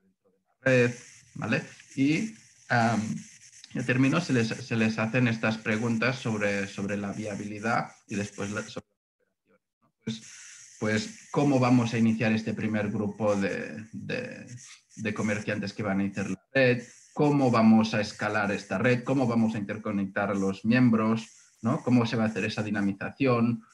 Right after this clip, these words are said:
¿Cómo, eh, no? Co-, cómo, cómo va a funcionar este tema de los dinamizadores? ¿Si serán recompensados? ¿Cómo se les va a recompensar en, en, en euros, en Kenyan shilling? ¿Se les va a recompensar en moneda complementaria? ¿No?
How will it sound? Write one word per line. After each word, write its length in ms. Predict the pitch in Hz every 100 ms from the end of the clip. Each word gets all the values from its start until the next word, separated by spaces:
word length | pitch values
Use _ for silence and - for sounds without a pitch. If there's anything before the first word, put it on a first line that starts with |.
| - - -
¿Cómo, 760 | 160 156 147 131 147 - - -
eh, 140 | 113
no? 240 | 113 160 170
Co-, 220 | - -
cómo, 500 | - 143 147 135 120 -
cómo 180 | 135 139
va 60 | 135
a 60 |
funcionar 340 | 127 117 123 117
este 180 | -
tema 240 | - 120 117
de 100 | 110
los 200 | 110 -
dinamizadores? 680 | 113 110 107 92 131 151 127
¿Si 100 | 117
serán 340 | - 104 113
recompensados? 1000 | 107 104 104 107 92 95 139 127 117 113 -
¿Cómo 400 | - 135 127 123
se 140 | 156 110
les 120 | 104
va 160 | 107 98 -
a 80 | 117
recompensar 680 | 113 110 110 101 104 117 107
en, 240 | 104 101 - _ -
en, 200 | 107 98
en 160 | 101
euros, 380 | 110 131 135 127
en 100 | 113
Kenyan 260 | 117 113 113
shilling? 280 | 135 131
¿Se 80 | 127
les 180 | 110 110
va 40 |
a 60 | 101
recompensar 520 | 107 98 104 101 98
en 100 | 101
moneda 520 | 98 104 101 95 87
complementaria? 1040 | - 98 98 87 80 - 127 117 110 120 - _ _ _ -
¿No? 220 | 139